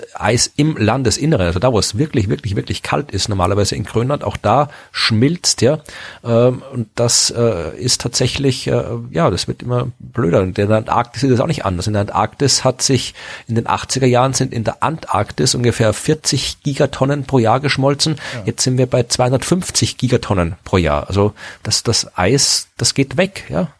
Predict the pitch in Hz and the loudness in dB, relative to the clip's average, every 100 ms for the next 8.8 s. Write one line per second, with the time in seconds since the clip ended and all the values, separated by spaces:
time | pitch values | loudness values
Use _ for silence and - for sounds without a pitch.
0 | _ - 113 127 117 120 120 - 117 117 | _ -8 -8 -4 -4 -2 -2 -2 -2 -2
1 | - 117 117 113 110 104 - 117 95 160 | -2 -2 0 0 0 -2 -2 -2 0 0
2 | - 95 - - - 151 170 - 101 92 | 0 -4 -4 -4 -2 -2 -2 -2 -2 0
3 | 90 - 104 - 104 110 92 95 117 160 | -2 -2 -2 0 2 2 0 0 0 0
4 | 85 80 - - 110 82 - 98 85 _ | 0 -2 -4 -12 -12 -12 -18 -18 -20 _
5 | _ _ _ _ _ _ 113 80 - _ | _ _ _ _ _ _ -18 -18 -20 _
6 | _ _ _ _ _ _ - 165 175 _ | _ _ _ _ _ _ -8 -8 -8 _
7 | _ _ _ _ _ _ - - 117 131 | _ _ _ _ _ _ -10 -4 -2 0
8 | 147 135 147 147 - 135 156 160 | 0 0 0 -2 -2 -2 -2 -4